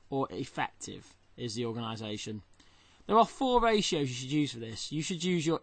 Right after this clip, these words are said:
inventory or your stock turnover. You should use your payables or creditors days. You should use your receivables days, or you should use your asset turnover ratio. So let's look at these individually.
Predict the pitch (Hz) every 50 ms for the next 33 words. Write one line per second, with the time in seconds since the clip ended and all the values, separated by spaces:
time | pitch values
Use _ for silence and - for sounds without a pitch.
0 | _ - 208 233 254 247 262 247 - - 233 214 202 202 - - - - _ _
1 | _ _ _ _ - 170 147 147 151 156 135 - - - 185 - - - - 165
2 | 147 135 127 120 123 127 170 220 233 - - _ _ _ - - _ _ _ -
3 | 160 151 170 156 175 175 160 175 160 - _ - - 214 214 214 208 175 185 185
4 | 180 175 160 - - 156 160 - - - 180 165 156 - 139 117 131 131 131 143
5 | 170 208 226 - - - - _ _ - - _ - _ _ _ _ - 175 139
6 | 170 147 151 165 170 165 143 - 170 160 160 160 - - 202 196 185 165 170 165
7 | 175 170 160 156 - - - - _ - - - _ _ _ _ - 156 143 143
8 | 147 156 175 180 - - - - _ _ - - 208 180 170 165 - 175 160 147
9 | 180 180 165 170 170 - - _ _ 160 175 165 160 - - 190 170 156 - -
10 | - _ _ - - - - - 190 170 165 156 143 135 131 127 117 127 123 120
11 | 120 123 120 - 123 110 98 101 101 - - - _ _ _ - _ _ _ -
12 | _ _ - 185 196 226 208 202 - 190 - 175 - - 175 170 165 135 - -
13 | - 170 160 147 147 135 139 127 - 120 110 113 104